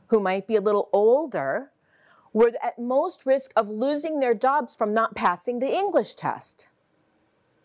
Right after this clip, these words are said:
So that explains why Japan and Korea just published,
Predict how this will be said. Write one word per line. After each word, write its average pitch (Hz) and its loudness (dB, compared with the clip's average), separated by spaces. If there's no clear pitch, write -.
So - 4
that 240 0
explains 220 -4
why 196 2
Japan 196 -4
and 269 -4
Korea 175 2
just 233 -6
published, 180 -2